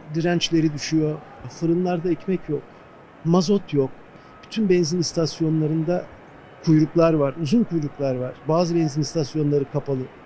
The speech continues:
Tuvalet yok. Velhasıl hiçbir şey yok. En çok umut yok. Ee, ama buradan söyleyebileceğim tek şey, biz o umudu yaşatacağız.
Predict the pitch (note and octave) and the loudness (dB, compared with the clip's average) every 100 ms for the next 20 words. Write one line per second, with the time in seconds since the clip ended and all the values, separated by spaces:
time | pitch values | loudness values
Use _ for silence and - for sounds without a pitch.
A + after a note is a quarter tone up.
0 | - G#3 G#3+ A#3 - C#3 B2 - - - | 0 4 4 4 0 -4 -4 -8 -20 -20
1 | - - - D#3+ E3+ D#3+ D3+ E3+ D#3+ - | -20 -20 -2 2 4 2 0 -2 -2 -2
2 | - D3+ C#3 C#3 - - - - - - | -2 0 0 -2 -10 -20 -20 -20 -20 -20
3 | - - - E3 E3 F3 - - E3 F3+ | -20 -20 -8 -4 -2 -4 -4 2 4 4
4 | - C3+ C3 - - - - - - - | 2 -2 -2 -10 -20 -20 -20 -20 -20 -20
5 | - - - - - - - - - - | -20 -20 -20 -20 -20 -20 -20 -20 -20 -20
6 | - - - - - - D#3 D#3 D3+ D3 | -20 -20 -20 -20 -20 -8 -4 -2 -2 -2
7 | C#3+ D3 - - - - - - - - | -4 -8 -12 -20 -20 -20 -20 -20 -20 -2
8 | E3 D#3+ F#3 F3 E3+ - E3+ D#3 D3 C#3+ | 0 2 2 2 0 2 2 2 2 -2
9 | C3 C#3+ C3 D3 - C3+ C3 B2 - - | -2 -2 -2 -6 -4 -2 -2 -6 -18 -20
10 | - - D3 D#3+ D#3+ D#3 D3+ F3+ D3 D3+ | -20 -18 -8 0 2 4 2 2 2 0
11 | C#3 B2+ D3 B2 - - | -2 -2 -2 -4 -8 -14